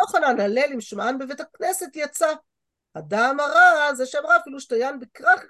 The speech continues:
אחד יצא." מכאן אנחנו מבינים שאפילו אמר, שתה את שתיהן ביחד, הוא יצא ידי חובה. אומר לנו התוספות כך, תוספות בהמשך לאותו תוספות שלמדנו קודם, "ולילי פסחים,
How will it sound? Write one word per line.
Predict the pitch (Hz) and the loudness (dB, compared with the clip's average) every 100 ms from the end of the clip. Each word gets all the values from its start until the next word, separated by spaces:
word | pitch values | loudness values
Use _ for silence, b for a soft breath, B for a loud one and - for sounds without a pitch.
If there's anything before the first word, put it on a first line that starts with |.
| - | -6
אחד | 285 277 | -2 -2
יצא." | 269 269 269 - 180 | -2 -4 -4 -6 -6
מכאן | 190 240 254 | -4 -4 -4
אנחנו | 262 | -6
מבינים | 277 285 359 320 | -14 -12 -12 -10
שאפילו | 269 269 277 | -10 -10 -8
אמר, | 262 262 277 b b | -2 -2 -4 b b
שתה | - 214 285 277 | -12 -6 -4 -4
את | 269 | -4
שתיהן | 247 240 | -4 -4
ביחד, | 208 214 302 320 359 349 | -2 -4 -2 4 4 2
הוא | 254 262 | -6 -6
יצא | 233 214 | -6 -6
ידי | 233 208 202 | -8 -6 -10
חובה. | 233 214 - _ _ _ _ _ _ - | -12 -14 -16 _ _ _ _ _ _ -4
אומר | 269 359 403 | -2 4 4
לנו | 392 349 | 4 4
התוספות | 320 302 269 254 | 4 2 -2 -10
כך, | - 214 - _ _ _ _ _ _ | -4 -6 -6 _ _ _ _ _ _
תוספות | - 254 254 - | -4 -2 -4 -2
בהמשך | 240 226 202 294 | 0 0 -2 -4
לאותו | 302 277 269 | -2 -4 -4
תוספות | 269 262 277 | -4 -6 -6
שלמדנו | 240 214 220 226 | -8 -6 -4 -6
קודם, | - 175 156 | -10 -12 -12
"ולילי | 165 175 247 320 | -12 -8 -4 -6
פסחים, | - 208 - 208 160 | -6 -12 -10 -10 -10